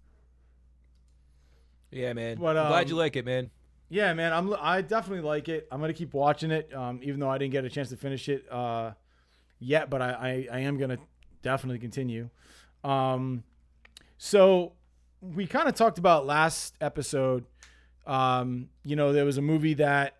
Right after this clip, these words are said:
Speaker 2: you know, you and, uh, uh, Lige watched. He was a younger guy, and he had never seen E T before. Um, so got me thinking this is, like, a sci-fi episode,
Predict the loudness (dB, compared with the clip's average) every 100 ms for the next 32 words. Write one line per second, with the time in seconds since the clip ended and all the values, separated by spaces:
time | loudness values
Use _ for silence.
0 | _ -12 -8 -4 -4 0 0 0 -2 -2
1 | 0 2 0 -2 -10 _ _ _ _ _
2 | _ _ _ -10 -2 0 2 4 4 4
3 | 4 6 4 0 -2 -2 -2 -2 0 0
4 | 2 2 4 2 -2 -6 -4 -4 -2 -4
5 | -4 -4 -4 -4 -6 -6 -8 -6 -6 -4
6 | -4 0 0 0 -6 -8 -4 -4 -4 -4
7 | 4 8 8 6 -2 _ _ -4 2 4
8 | 2 0 0 0 0 -2 -2 -2 -2 -2
9 | 2 2 2 2 0 -2 -4 -2 -2 -4